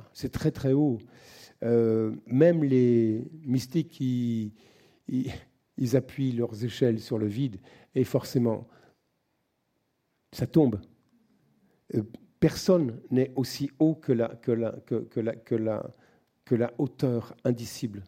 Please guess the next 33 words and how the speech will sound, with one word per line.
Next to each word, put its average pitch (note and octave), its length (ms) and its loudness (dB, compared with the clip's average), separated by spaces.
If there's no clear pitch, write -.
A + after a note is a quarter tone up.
de, G#2+ 180 -4
de G#2+ 220 -8
ces A2 200 -6
choses-là. G#2+ 520 -4
Personne. G#2+ 540 -2
Il A#2 140 -2
n'empêche A#2+ 460 2
qu'on - 180 -6
peut B2+ 160 2
en A2 100 2
rêver, C#3 420 0
il A#2 120 -2
n'empêche A#2+ 400 -2
qu'on B2+ 120 -2
peut A#2+ 160 2
en A2 60 2
parler, D3+ 480 2
il D3 120 4
n'empêche D#3 360 4
peut-être F3 440 4
qu'en C3 480 6
écrivant, C#3 560 0
on A#2+ 100 -4
peut C3 320 0
monter C3 320 0
sur C#3+ 180 -4
un B2 60 -2
tout D3+ 160 -6
petit C#3+ 220 -8
tabouret A#2 500 -2
pour - 160 -12
se - 100 -2
rapprocher A#2+ 600 -2